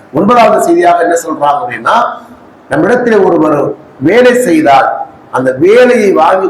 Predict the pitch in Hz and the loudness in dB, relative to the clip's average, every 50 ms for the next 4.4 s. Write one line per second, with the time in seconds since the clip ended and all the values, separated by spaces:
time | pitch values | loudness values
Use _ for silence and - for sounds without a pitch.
0 | - - - 330 320 320 - - - - 233 247 262 269 269 262 247 240 240 240 | -4 -2 -2 -2 -2 -2 -4 -6 -4 0 2 2 4 4 2 2 2 0 0 -2
1 | - - 349 180 190 196 190 196 190 190 185 170 165 156 151 160 170 185 175 175 | -2 -2 -2 0 2 2 2 2 0 0 0 2 0 0 0 0 -2 -2 -4 -6
2 | 165 151 151 - - - - - - 107 - - - - - - - - - - | -4 -4 -4 -4 -4 -6 -6 -6 -4 -4 -6 -8 -8 -12 -20 -20 -20 -20 -20 -20
3 | - - - - - - - - - - 139 156 175 202 196 190 185 - - - | -20 -18 -16 -16 -14 -12 -12 -12 -6 -2 -2 0 2 2 2 4 2 0 0 0
4 | 151 170 208 226 233 226 196 | 0 2 2 2 2 2 0